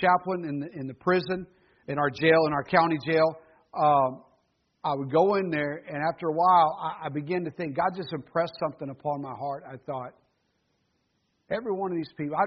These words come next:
I went in there, and it was a mix. It was just the county jail. They were usually just there for a few months. Some stayed almost a year waiting to get transferred to the state or something. Or, um, but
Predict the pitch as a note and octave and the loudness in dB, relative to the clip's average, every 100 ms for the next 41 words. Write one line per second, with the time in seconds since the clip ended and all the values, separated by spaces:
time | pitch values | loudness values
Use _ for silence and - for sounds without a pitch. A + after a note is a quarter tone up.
0 | G3+ F#3 G3 G3 F#3+ F3+ G3+ A3+ F#3+ E3 | 0 0 0 -2 0 -2 -2 -4 -4 -2
1 | F3+ F#3 - A3 G#3+ - F3 G3+ F#3+ F3+ | 0 0 -2 -4 -6 -8 -4 0 2 2
2 | C#3+ F3 F3 E3 E3 B3+ G#3+ G3 D3+ F3 | 0 0 0 -4 -4 -6 -4 -8 -6 -8
3 | - E3 F3+ E3 D3+ - D#3+ D#3+ E3+ - | -2 -2 -2 -8 -8 -6 -4 -2 -4 -4
4 | G3 G3+ - F3+ F#3 F#3 - _ _ _ | -4 -4 -4 -2 -2 -4 -10 _ _ _
5 | E3+ D3 - D3+ C#3 E3+ F3 D#3 E3 E3+ | -4 -4 -6 -6 0 0 2 0 -2 -2
6 | D3 E3+ - D#3+ D#3+ E3 - E3 D3 D3+ | -6 -6 -6 -4 -4 -6 -8 -10 -8 -10
7 | C3 - D#3+ E3 F#3+ D#3 - E3 D3+ E3+ | -10 -4 -2 -2 -6 -10 -2 -2 -2 -4
8 | D#3 C3+ - - - _ - D#3+ C#3+ C3 | -4 -4 -10 -18 -20 _ -4 2 4 2
9 | A#2+ - _ _ _ _ _ _ _ _ | -2 -20 _ _ _ _ _ _ _ _
10 | _ - E3+ D#3 | _ -10 -2 -2